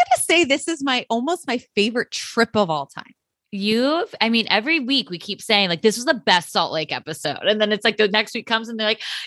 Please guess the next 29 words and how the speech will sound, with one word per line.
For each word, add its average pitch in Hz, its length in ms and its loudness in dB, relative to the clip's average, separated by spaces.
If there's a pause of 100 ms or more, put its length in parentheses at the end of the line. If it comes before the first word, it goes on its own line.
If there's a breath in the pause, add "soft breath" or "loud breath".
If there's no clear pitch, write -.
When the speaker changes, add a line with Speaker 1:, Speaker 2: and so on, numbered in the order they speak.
(100 loud breath)
Speaker 2:
"We 339 100 4
didn't - 220 2
think 311 180 -4
you 294 60 -16
could - 180 -6
top 370 320 2
it, 359 160 0
but 370 140 0
you 415 120 6 (140)
did 427 240 6
it." 339 960 4 (580)
Speaker 1:
It's 233 220 -6
so, 190 920 -6 (140)
I 233 200 4
honestly, 233 440 0
like, 170 240 -4 (400 soft breath)
out 233 160 4
of 240 160 4
all 214 260 8
the 277 100 6
Housewives 208 640 4
trips, - 640 -6 (800)
this 208 160 2
has 196 120 2
been 175 220 4
one 165 200 2
of 151 40 -4
my 151 160 0
most - 640 -4